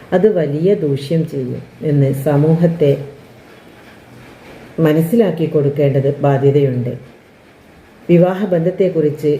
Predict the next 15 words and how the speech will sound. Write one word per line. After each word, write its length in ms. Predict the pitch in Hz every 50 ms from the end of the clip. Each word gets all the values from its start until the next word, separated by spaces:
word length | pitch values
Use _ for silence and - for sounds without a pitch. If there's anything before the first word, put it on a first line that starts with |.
| - -
ഖുർആനിലൂടെയും 1000 | 156 151 151 156 160 170 185 190 185 175 165 156 147 143 147 143 139 139 143 143 - 160
ഹദീസിലൂടെയും 840 | 160 156 185 196 190 - 202 175 160 151 139 147 143 143 139 135 -
പറഞ്ഞ 320 | 143 139 143 139 147 156
കാര്യങ്ങൾ 540 | 156 151 143 139 139 143 143 143 139 135 131 - - - - - - - - - - - - -
മനസ്സിലാക്കുകയാണെങ്കിൽ 1300 | 170 180 185 185 - 220 208 180 165 165 160 151 147 156 151 143 139 139 139 139 135 131 139 131 -
അതിൽ 420 | - - 151 139 143 143 139 139 - - - - -
ഒരുപാട് 520 | 156 175 170 175 165 143 139 139 139 139 139
ഗുണപാഠങ്ങളുണ്ട്. 1040 | 143 143 147 147 147 143 135 123 127 120 127 123 123 120 120 123 127 123 - - - - - - - - - - - - - -
അല്ലാഹു 460 | 147 147 151 160 170 170 165 170 156
തആല 320 | 143 143 139 135 131 135 135 - -
സൂറത്തു 360 | 165 165 170 165 165 - 165
റൂമിലെ 540 | 156 139 139 143 147 151 156 160 160 139 143
ഇരുപത്തിയൊന്നാമത്തെ 1400 | 135 135 - 160 156 160 160 185 185 180 - 185 170 156 151 160 165 170 175 170 165 165 - 151 143 147 143 -
ആയത്തിലൂടെ 640 | 143 147 151 156 151 - 165 151 151 139 143 143 139 -
പറയുന്നു, 480 | 139 127 131 127 131 127 131 127 123